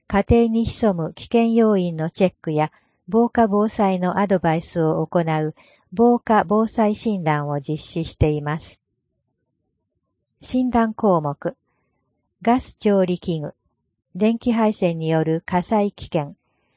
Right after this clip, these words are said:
地震発生時の家具転倒、住宅用火災警報器の設置状況、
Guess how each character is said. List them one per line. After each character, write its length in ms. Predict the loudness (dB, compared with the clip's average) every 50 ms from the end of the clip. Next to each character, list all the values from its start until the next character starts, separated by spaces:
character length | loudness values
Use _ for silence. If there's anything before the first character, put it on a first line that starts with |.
| _ _ _ -10
地 140 | -8 -8 -6
震 260 | -2 0 0 0 0
発 300 | 0 0 -2 -2 -2 -2
生 220 | 0 2 2 2
時 160 | 0 -2 -4
の 160 | -4 -4 -4 -4
家 180 | -4 -4 -2
具 120 | -2 -2 -6
転 300 | -4 -4 -4 -4 -4 -6 _ -2
倒、 340 | 0 0 2 0 -2 -4 -6 _ _ _ _ _ _ _ _ _ _ _ -12
住 240 | -4 0 0 0 0
宅 340 | 0 0 -2 0 0 0 2
用 380 | 2 2 2 2 0 -2 -6
火 160 | -4 -4 -4 0
災 260 | 2 2 2 2 2
警 220 | 2 2 2 2
報 240 | 2 0 0 0 0
器 160 | 0 -4 -6
の 160 | -4 -4 -4
設 260 | -2 0 0 0 -2 _ -8
置 160 | -8 -6 -4
状 220 | 0 2 2 2
況、 420 | 0 _ -4 -2 -2 -2 -2 -6